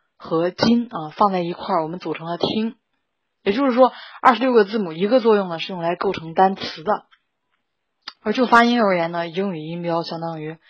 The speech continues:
我们的汉语拼音。那我们学汉字发音的时候，是不是知道我们的 T 啊，T 这个音和那个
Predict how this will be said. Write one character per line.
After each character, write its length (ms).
我 80
们 120
的 180
汉 220
语 60
拼 220
音。 180
那 120
我 60
们 160
学 320
汉 320
字 220
发 200
音 180
的 120
时 180
候， 260
是 160
不 80
是 80
知 160
道 80
我 60
们 140
的 320
T 460
啊， 400
T 160
这 80
个 80
音 240
和 100
那 120
个 80